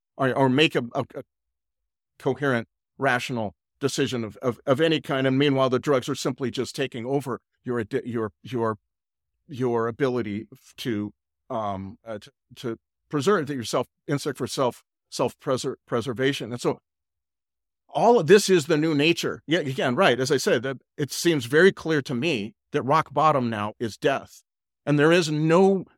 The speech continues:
readiness for treatment to be found when you are in a, an encampment or a group somewhere where everybody's got dope, and it's never, you never are, fa-, are far away. It's always in your, your face. The other thing is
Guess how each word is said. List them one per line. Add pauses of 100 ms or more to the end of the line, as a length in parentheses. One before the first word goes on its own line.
(140)
readiness
for
treatment
to
be
found (280)
when
you
are
in
a,
an
encampment
or
a
group (320)
somewhere
where (120)
everybody's
got
dope, (380)
and
it's (100)
never,
you
never
are,
fa-,
are
far
away.
It's
always
in
your, (380)
your
face.
The
other
thing
is